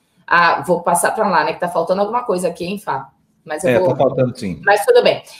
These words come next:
Speaker 1: Olhando a, a breve série histórica de Bolsonaro no poder, o Brasil deixou de estar partido em três partes iguais, como o Datafolha indicou ao longo de dois mil e dezenove, para caminhar a uma divisão em que o polo que rejeita o presidente é mais denso.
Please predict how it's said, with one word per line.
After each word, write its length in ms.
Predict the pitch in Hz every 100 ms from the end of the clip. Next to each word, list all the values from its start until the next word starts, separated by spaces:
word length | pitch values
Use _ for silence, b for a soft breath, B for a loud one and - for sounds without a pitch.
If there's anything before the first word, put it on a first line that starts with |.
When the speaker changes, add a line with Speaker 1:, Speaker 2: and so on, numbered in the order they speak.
| B
Speaker 1:
Olhando 460 | - 208 233 262 254
a, 240 | 226 -
a 60 | 190
breve 320 | 196 208 196
série 320 | - - 170
histórica 600 | 185 - 208 208 196 185
de 120 | 156
Bolsonaro 600 | 156 160 165 160 143 147
no 80 | 147
poder, 380 | - 185 202 233
o 60 | 208
Brasil 340 | 208 208 233
deixou 480 | 240 254 - 247 262
de 100 | 208
estar 380 | 196 - 185 180
partido 420 | 170 - 214 208
em 140 | 202
três 320 | 202 220 285
partes 420 | - - 220 220 220
iguais, 480 | 202 175 156 147
como 360 | - - 190 180
o 40 |
Datafolha 540 | 180 175 175 170 180 175
indicou 340 | 170 170 190
ao 120 | 190
longo 280 | 185 196 208
de 120 | 202
dois 180 | 185 185
mil 160 | 190 190
e 60 |
dezenove, 560 | 185 196 196 165 151 147 b b b b
para 220 | 240 233
caminhar 540 | - 214 196 202 202 196
a 60 |
uma 160 | 185 185
divisão 640 | 185 208 190 - 202 202 202
em 100 | 190
que 100 | 202
o 60 |
polo 540 | 196 - 220 254 269 269
que 100 | 226
rejeita 460 | 208 185 175 170
o 20 | -
presidente 540 | 156 151 170 208 226
é 40 |
mais 320 | 254 247 302 247
denso. 560 | 196 170 - - 123